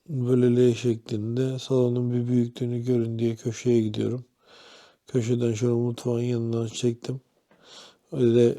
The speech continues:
ufak tefek değil, bayağı güzel, geniş bir salon mutfak var. Şimdi buradan da doğru bir balkona doğru gidelim.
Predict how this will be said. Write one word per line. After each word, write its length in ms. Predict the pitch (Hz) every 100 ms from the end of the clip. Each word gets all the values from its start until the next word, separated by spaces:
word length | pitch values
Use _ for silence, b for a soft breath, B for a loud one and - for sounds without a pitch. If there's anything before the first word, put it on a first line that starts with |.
| -
ufak 420 | 123 - 127 -
tefek 400 | 127 127 123 -
değil, 180 | 113 113
bayağı 320 | 113 113 113
güzel, 440 | 117 120 117 120
geniş 500 | 110 113 120 117 -
bir 240 | 127 123 131 B B B B -
salon 380 | - 123 120
mutfak 600 | 120 117 - 120 120 - - _ _ _ _ b b b b b b b b _ _ _ _ _ _ _ _ _ _ _ _ _ _ _ _ _ _ _ - b b b b b b b _ _ _ _ _ - B B _ - 127
var. 380 | 107 117 - _ b b b b
Şimdi 320 | - 143 139
buradan 460 | 143 147 139 139 135
da 300 | 143 143 95 - - B B B B B B _
doğru 480 | 156 147 139 131 127
bir 220 | 135 135
balkona 720 | 135 135 127 - - 135 139 131
doğru 260 | 127 120
gidelim. 440 | 120 127 131 120